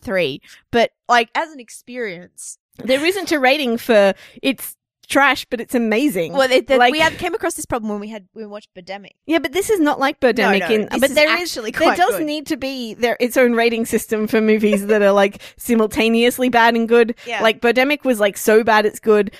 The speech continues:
Speaker 2: but, like, Jupiter Ascending is bad, but also good at the same time. <laughs> There needs to be a system for this. So I gave it four stars on my, um, blog,
Speaker 1: Yeah.
Speaker 2: and I'm just gonna go with four stars. But if I had my choice, nine planets, baby.
Speaker 1: <sighs>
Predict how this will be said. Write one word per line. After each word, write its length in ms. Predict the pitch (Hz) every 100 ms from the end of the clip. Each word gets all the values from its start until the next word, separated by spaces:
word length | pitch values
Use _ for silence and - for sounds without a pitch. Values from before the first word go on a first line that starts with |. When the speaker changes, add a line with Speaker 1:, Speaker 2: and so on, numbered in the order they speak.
| _ -
Speaker 2:
but, 200 | 214 -
like, 400 | 202 190 131 - _ _ _ -
Jupiter 320 | 247 262 240
Ascending 320 | 233 247 233
is 100 | 208
bad, 400 | 196 202 196 202 - _
but 120 | 220
also 200 | 214 -
good 200 | 214 208
at 80 | 220
the 60 | 214
same 200 | 226 202
time. 460 | 226 214 208 214 214
<laughs> 60 | - - _
There 120 | 302 285
needs 240 | 302 403
to 140 | 330 285
be 160 | 320
a 60 | 262
system 420 | 392 - - 220
for 100 | 220
this. 420 | 175 143 - - - - - - -
So 240 | 269 262
I 140 | 254 285
gave 180 | 320
it 140 | 254 -
four 160 | 247 233
stars 380 | 233 208 202
on 260 | 185 196 190
my, 320 | 185 185 180 170 -
um, 360 | 214 185 180 170
blog, 420 | 196 185 180 -
Speaker 1:
Yeah. 40 |
Speaker 2:
and 100 | 185
I'm 160 | 185 185
just 180 | 190 -
gonna 160 | 202
go 140 | 185 180
with 160 | 180 _ -
four 180 | 202 185
stars. 320 | - 185 190
But 140 | 196
if 80 | 220
I 80 | 240
had 100 | 240
my 140 | 214
choice, 340 | - 247 311 - - -
nine 320 | 226 277 294
planets, 400 | 269 202 127 -
baby. 400 | - 190 196 208 -
Speaker 1:
<sighs> 120 | -